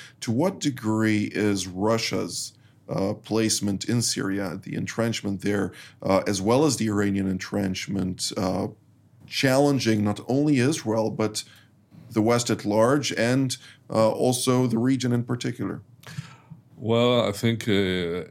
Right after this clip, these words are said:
Speaker 2: every Israeli woke up one day with a superpower in the border, no? Which never happened in the past, which is something different,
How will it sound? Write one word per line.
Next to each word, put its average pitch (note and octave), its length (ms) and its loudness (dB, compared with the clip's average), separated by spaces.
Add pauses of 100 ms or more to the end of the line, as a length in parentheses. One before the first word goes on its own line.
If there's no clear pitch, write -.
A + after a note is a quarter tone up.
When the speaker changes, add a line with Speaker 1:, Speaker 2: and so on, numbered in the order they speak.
(100)
Speaker 2:
every G#2+ 200 2
Israeli G2+ 720 0
woke F#2+ 500 -4
up G2+ 80 2
one F2+ 260 0
day F#2+ 180 2
with F#2+ 200 0
a F2+ 60 0
superpower F#2 760 0
in F2 80 0
the E2 80 0
border, E2 480 0
no? F#2+ 140 -2
Which D#2+ 260 -6
never E2 200 -2
happened D#2+ 380 -2
in E2 80 -4
the D2 80 -8
past, D#2+ 460 -4 (500)
which F2+ 160 -8
is G2 100 -2
something F2+ 280 -6
different, F#2 420 -4